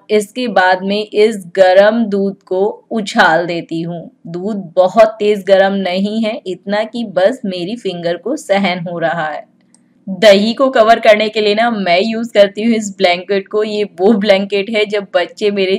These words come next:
छोटे थे और इस blanket को यूज़ करते थे। अब ये useless है तो इस तरह से मैं इसे यूज़ कर लेती हूँ। और बस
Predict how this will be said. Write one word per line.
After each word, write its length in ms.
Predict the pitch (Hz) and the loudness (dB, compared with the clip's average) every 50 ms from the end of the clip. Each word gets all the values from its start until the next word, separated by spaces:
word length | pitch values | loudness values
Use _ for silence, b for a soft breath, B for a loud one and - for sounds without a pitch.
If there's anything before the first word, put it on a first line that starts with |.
| 196 - | -4 -6
छोटे 360 | - 208 180 175 - 202 214 214 254 | -6 -6 -4 -4 -4 -4 -4 -4 -4
थे 60 | 233 | 2
और 180 | 196 196 196 196 | 4 4 4 4
इस 140 | 202 202 196 | 2 -2 -6
blanket 540 | - - 180 160 160 165 160 170 170 165 - | -4 -2 -2 -2 -2 -4 -8 -10 -12 -12 -10
को 100 | - 175 | -8 -6
यूज़ 300 | 170 165 160 160 160 - | -4 -4 -4 -6 -6 -4
करते 320 | - 165 160 160 - 165 165 | -4 -4 -4 -4 -8 -8 -6
थे। 100 | 190 185 | -4 -4
अब 160 | 170 170 170 175 | -2 -4 -4 -4
ये 120 | 180 180 185 180 170 | -6 -6 -6 -6 -8
useless 600 | 180 180 180 196 196 196 190 175 175 185 180 - | -8 -6 -6 -6 -4 -2 -2 -2 -2 -4 -2 -2
है 120 | 196 196 196 | -2 -2 0
तो 240 | 196 196 202 196 - | -2 -4 -4 -4 -4
इस 240 | 190 220 214 - _ | -8 -8 -8 -6 _
तरह 220 | - 196 185 175 175 | 2 2 4 2 0
से 200 | 175 - 196 190 | -4 -8 -10 -8
मैं 240 | 185 180 170 170 170 | -6 -4 -4 -4 -4
इसे 260 | 185 190 - 180 190 285 370 370 311 226 | -4 -6 -6 -8 -8 -8 -8 -6 -6 -4
यूज़ 340 | 196 185 170 170 170 170 _ | -2 -2 -2 -2 -4 -2 _
कर 160 | - 170 165 | -2 0 0
लेती 340 | 160 156 156 156 - 165 190 | -2 -4 -4 -6 -6 -6 -6
हूँ। 120 | 196 180 180 - _ _ b b b b b b b b b b _ _ - | -6 -8 -8 -14 _ _ b b b b b b b b b b _ _ 2
और 200 | 190 196 202 196 180 | 4 4 4 4 4
बस 340 | 175 202 208 247 285 - | 4 4 6 4 2 -4